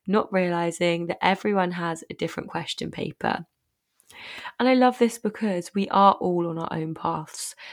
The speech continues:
Every single person is completely different. We've all been through different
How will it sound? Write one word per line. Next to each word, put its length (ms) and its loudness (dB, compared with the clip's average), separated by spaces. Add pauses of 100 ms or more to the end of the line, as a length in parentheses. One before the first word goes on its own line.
(240)
Every 520 0
single 400 -2
person 800 -4
is 400 -8
completely 600 -8
different. 400 -4
We've 240 -2
all 180 4
been 260 -2
through 180 -2
different 560 -4